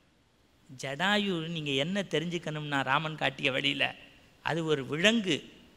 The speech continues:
ஆனா ஒரு பெண்ணுக்கு துன்பம்னோன்னு போராடுறான் பாருங்க. இப்ப நம்மெல்லாம் மவுண்ட் ரோட்ல எங்க சென்னையில போவான்,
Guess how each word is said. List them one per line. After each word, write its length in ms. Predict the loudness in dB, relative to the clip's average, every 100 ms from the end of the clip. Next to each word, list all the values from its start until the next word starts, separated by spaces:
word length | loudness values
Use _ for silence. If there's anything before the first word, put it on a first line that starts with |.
| -20 -20 _ -20 -20 -6
ஆனா 280 | 0 2 2
ஒரு 180 | 0 0
பெண்ணுக்கு 540 | 0 2 0 -2 -6 -4
துன்பம்னோன்னு 600 | -2 0 0 -2 -6 -6 -2
போராடுறான் 500 | 2 4 4 0 -2
பாருங்க. 380 | -4 -4 -10 -12 -20 -20 -14
இப்ப 160 | -8
நம்மெல்லாம் 480 | -6 -2 -2 0 -2
மவுண்ட் 220 | -2 -4
ரோட்ல 340 | -2 -2 -2 -2
எங்க 120 | -2
சென்னையில 420 | -2 -2 0 0
போவான், 360 | 0 -2 -4